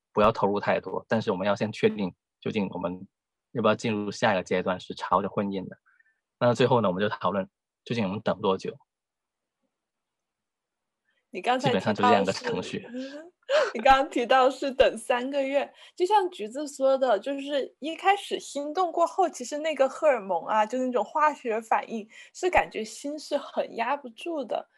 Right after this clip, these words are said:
Speaker 2: 你们在这种三个月的寻求等待中，你们是怎么样来保守自己的心的呢？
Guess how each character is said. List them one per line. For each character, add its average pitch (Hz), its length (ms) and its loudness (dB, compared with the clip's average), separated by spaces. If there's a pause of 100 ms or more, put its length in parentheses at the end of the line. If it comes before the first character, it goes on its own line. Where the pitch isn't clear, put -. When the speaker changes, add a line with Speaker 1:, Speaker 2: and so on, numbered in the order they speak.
(260)
Speaker 2:
你 220 100 -2
们 233 160 0
在 330 180 6
这 339 160 -2
种 233 200 -2
三 277 320 0
个 339 120 -2
月 285 220 2
的 226 100 -2
寻 202 280 -12
求 214 200 -4
等 214 240 -6
待 240 160 -2
中， 226 220 -8
你 190 60 -8
们 214 160 -6
是 285 160 -6
怎 247 200 -4
么 - 100 -12
样 220 300 -6
来 214 180 6
保 196 300 2
守 247 220 0
自 226 200 -10
己 196 140 -14
的 160 140 -8
心 208 340 -14
的 214 120 -10
呢？ 190 340 -16